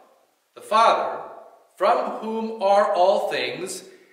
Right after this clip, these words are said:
and for whom we exist, and one Lord Jesus Christ, through whom are all things, and through whom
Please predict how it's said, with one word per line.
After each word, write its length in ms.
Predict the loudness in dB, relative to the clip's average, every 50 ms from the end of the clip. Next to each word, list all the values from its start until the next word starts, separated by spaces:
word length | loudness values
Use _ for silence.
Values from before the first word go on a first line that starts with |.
| _ _ -10
and 260 | -8 -8 -8 -8 -10
for 440 | -14 -6 0 2 4 4 4 2 0 0
whom 640 | 2 2 2 2 0 -2 -6 -6 -8 -10 -12 -12
we 380 | -10 -10 -8 -8 -8 -10 -10 -12
exist, 840 | -12 -12 -12 -12 -10 -8 -6 -4 -4 -4 -4 -6 -8 -10 -12 -16 -20 -20 _ _ _ _ _ _ _ _ _ _ -10
and 800 | -6 -4 -2 -2 0 0 -2 -2 -4 -6 -10 -12 -16 -16 -10 -4
one 840 | -2 0 0 2 2 0 0 -2 -6 -8 -10 -12 -14 -18 -18 -10
Lord 320 | -4 -2 0 0 0 -2 -2
Jesus 400 | -4 -8 -10 -10 -10 -10 -10 -10
Christ, 520 | -10 -6 -4 -2 -2 -2 -2 -4 -8 -10 -14 -16 -20 -20 -20 -20 _ _ _ _ _
through 340 | -14 -10 -6 -6 -6 -4
whom 480 | -4 -2 0 2 2 0 -2 -4 -6 -6
are 300 | -2 2 2 2 2 0
all 380 | -2 -2 0 0 0 0 -2 -4
things, 420 | -6 -8 -10 -10 -12 -14 -14 -14 -12
and 280 | -10 -10 -10 -10 -10 -12
through 340 | -16 -14 -14 -12 -12 -12 -10
whom 600 | -8 -8 -6 -6 -6 -8 -8 -10 -12 -14 -16 -18